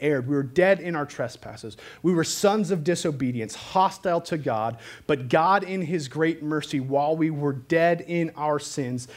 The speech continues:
sent us Christ. And Christ died for our sins in our place and made us alive through Christ. And now in Christ we live.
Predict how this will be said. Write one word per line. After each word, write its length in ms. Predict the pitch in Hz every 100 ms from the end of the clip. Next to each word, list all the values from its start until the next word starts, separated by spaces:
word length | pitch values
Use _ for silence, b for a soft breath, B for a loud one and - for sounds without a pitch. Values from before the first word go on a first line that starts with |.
| B
sent 500 | - - 170 165 151 - 147
us 280 | 135 - - B B
Christ. 840 | - - 175 175 117 - - - - B -
And 160 | 135
Christ 560 | - - 175 185 185 139
died 340 | 156 151 170
for 220 | - 180 123
our 220 | 139 143
sins 480 | - 120 110 113 - B -
in 140 | 135
our 260 | 113 143 180
place 520 | - 135 117 113 - B -
and 160 | 135
made 160 | 147 143
us 140 | 143
alive 500 | 135 127 143 160 160
through 440 | 151 - 175 262 320
Christ. 500 | - 147 117 139 - B
And 160 | 170 170
now 220 | 165 160
in 220 | 190 190 170
Christ 640 | - 254 220 165 165 - B B
we 160 | 147 147
live. 580 | 165 196 110 87 -